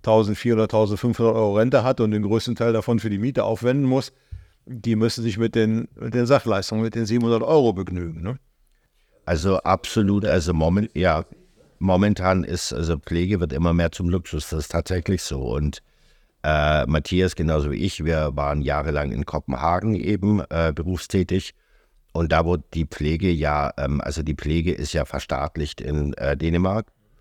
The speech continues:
Speaker 2: Ähm, auch die ambulante Pflege. Also es gibt keine Privatunternehmer.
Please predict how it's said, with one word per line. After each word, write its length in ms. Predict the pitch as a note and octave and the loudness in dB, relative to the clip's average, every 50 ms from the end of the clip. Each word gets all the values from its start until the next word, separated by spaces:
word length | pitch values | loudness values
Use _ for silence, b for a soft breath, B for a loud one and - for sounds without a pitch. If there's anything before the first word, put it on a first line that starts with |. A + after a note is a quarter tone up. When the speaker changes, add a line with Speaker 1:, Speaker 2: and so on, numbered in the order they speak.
| _ _ _ _ _ _ _ _ _ - | _ _ _ _ _ _ _ _ _ 0
Speaker 2:
Ähm, 480 | D#2+ E2 D#2+ D#2 D#2+ D#2+ D#2+ E2 D#2+ - - _ _ _ _ _ | 2 2 4 4 2 2 2 2 0 -2 -6 _ _ _ _ _
auch 180 | E2 F2 D#2 | 0 0 2
die 120 | - F#2+ E2 | 2 0 0
ambulante 440 | D#2 D#2 D#2 D2 D2 D#2 D2 D2+ C#2 | 2 2 0 0 0 0 -2 -4 -6
Pflege. 420 | - - C2+ B1+ G1+ A1 C#2 D2+ - G1+ | -4 -6 -6 -6 -6 -6 -8 -8 -10 -12
Also 180 | G1+ - B1 B1+ | -10 -8 -8 -6
es 140 | B1+ - | -6 -6
gibt 180 | - C#2+ - - | -6 -6 -6 -6
keine 260 | - - C#2 C#2 C2 | -4 -4 -2 -2 -4
Privatunternehmer. 1200 | - - D#2+ - - C2+ D#2+ F#2 F2+ - D#2+ C#2+ D2 - C2 A1+ A1+ A1+ A#1 A1+ A#1 A#1 A#1 B1 | -2 -4 -2 -2 0 0 0 0 0 -2 -4 -4 -4 -4 -6 -6 -6 -6 -4 -6 -6 -6 -8 -10